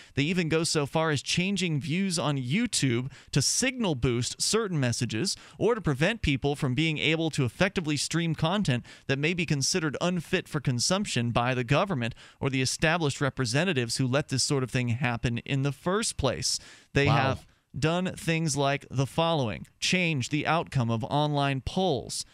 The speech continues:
Speaker 1: mass delivery of email messaging to support an information operations campaign, mass delivery of S M S messages to support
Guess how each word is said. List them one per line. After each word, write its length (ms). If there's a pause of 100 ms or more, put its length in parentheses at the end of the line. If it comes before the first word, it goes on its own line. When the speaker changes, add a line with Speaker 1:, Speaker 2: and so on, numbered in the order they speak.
(140)
Speaker 1:
mass 320
delivery 460
of 100
email 420
messaging 480
to 80
support 380
an 140
information 640
operations 800
campaign, 640 (260)
mass 240
delivery 480
of 140
S 220
M 120
S 200
messages 480
to 100
support 460